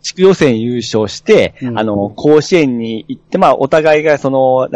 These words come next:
Speaker 1: 目標を見失ったとこで、あのー、えー、お互いのなんか気持ちを確かめ合って、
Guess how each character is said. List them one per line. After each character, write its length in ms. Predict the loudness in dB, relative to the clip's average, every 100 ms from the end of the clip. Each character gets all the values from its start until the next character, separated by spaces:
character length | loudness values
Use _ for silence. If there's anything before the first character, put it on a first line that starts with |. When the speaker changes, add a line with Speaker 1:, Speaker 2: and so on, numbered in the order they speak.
| 0
Speaker 1:
目 220 | 0 0
標 200 | 2 2
を 40 |
見 120 | 2
失 200 | 0 0
っ 60 | 0
た 120 | 0
と 100 | -2
こ 120 | 0
で、 280 | 2 2 0 _ _
あ 100 | -12
の 760 | -10 -10 -8 -8 -6 -6 -8 -14
ー、 320 | -18 -16 -12
え 420 | -8 -4 -2 -2 -2
ー、 40 |
お 100 | 0
互 260 | 0 0 0
い 20 |
の 100 | 0
な 80 | -2
ん 40 |
か 180 | -2 -4 _
気 120 | -2 2
持 100 | 2
ち 100 | 0
を 40 |
確 220 | -2 -4
か 100 | 0
め 100 | 2
合 60 | 0
っ 80 | 0
て、 340 | 0 0 0